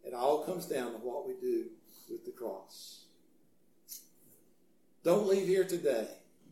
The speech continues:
if you haven't found that perfect plan of peace, the promise of peace.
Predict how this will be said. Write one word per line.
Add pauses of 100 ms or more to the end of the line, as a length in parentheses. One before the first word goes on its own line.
(680)
if
you
haven't (400)
found
that
perfect
plan
of
peace,
the (160)
promise
of
peace.